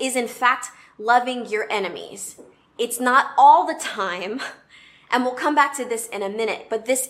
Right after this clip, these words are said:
is one way that Jesus engaged in loving his enemies. That said, there are other spots in the Gospels in which Jesus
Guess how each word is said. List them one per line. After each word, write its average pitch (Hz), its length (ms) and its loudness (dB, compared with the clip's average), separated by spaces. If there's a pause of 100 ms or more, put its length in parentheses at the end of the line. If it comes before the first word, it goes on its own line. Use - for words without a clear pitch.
is 285 280 -4
one 247 420 0
way 233 260 0
that - 240 -4
Jesus 226 400 -8
engaged 208 720 -4 (400)
in 233 180 -2
loving 208 280 0
his 202 340 -14
enemies. 185 680 -10 (1080)
That 277 240 4
said, 320 300 0
there 247 180 2
are - 120 2
other 311 200 -2
spots 220 400 -2
in 214 80 -4
the 208 100 -4
Gospels 202 460 -2
in 202 80 -8
which 202 240 -8
Jesus 226 480 -8